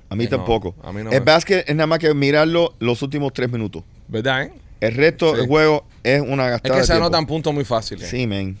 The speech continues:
Speaker 2: Es, es, ¿sabes? No es
Speaker 1: Sí.
Speaker 2: como que, "Eh, una canasta". ¿Tú, tú te imaginas que cada vez que un basquetbolista metiera una canasta,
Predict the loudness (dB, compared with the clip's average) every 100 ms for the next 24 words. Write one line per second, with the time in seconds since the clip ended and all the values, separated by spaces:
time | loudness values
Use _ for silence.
0 | -12 -12 -10 -10 -10 -6 -4 -4 -4 -6
1 | -4 -4 -4 -4 -4 -6 -6 -8 -8 -8
2 | -4 -4 -2 -2 0 0 -2 -4 -10 -6
3 | -4 -2 -4 -4 -6 -6 -6 -6 -6 -6
4 | -8